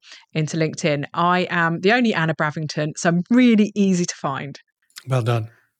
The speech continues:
Speaker 2: And I'll put a link to the book waiting list page on the website, on, on the show notes. What's one thing you do now that you wish you'd started five years ago?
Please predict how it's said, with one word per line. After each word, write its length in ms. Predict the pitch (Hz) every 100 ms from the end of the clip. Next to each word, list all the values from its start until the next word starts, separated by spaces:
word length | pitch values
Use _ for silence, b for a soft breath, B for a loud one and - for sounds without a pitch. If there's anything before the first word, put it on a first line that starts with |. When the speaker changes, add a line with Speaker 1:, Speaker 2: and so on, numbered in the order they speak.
| _ -
Speaker 2:
And 100 | 139
I'll 80 | 147
put 140 | 160
a 60 | 147
link 160 | 143
to 100 | -
the 80 | 127
book 300 | 117 139 -
waiting 280 | 139 127 127
list 160 | 123
page 220 | - 127 127
on 100 | 123
the 60 |
website, 600 | 120 117 - 131 147 - - _ B B B B -
on, 420 | 135 120 117 123 _ _ _
on 120 | 139
the 60 | 127
show 180 | - 123
notes. 340 | 113 - - B B B B B B B B B _
What's 220 | 151 165
one 300 | 120 143 156
thing 420 | 156 131 117 117 -
you 140 | 160
do 140 | 127 131
now 240 | 123 117
that 120 | 117
you 160 | 139 113
wish 340 | 110 127 123
you'd 100 | 131
started 400 | - 127 107 113
five 300 | - 120 110
years 200 | 110 110
ago? 160 | 123 123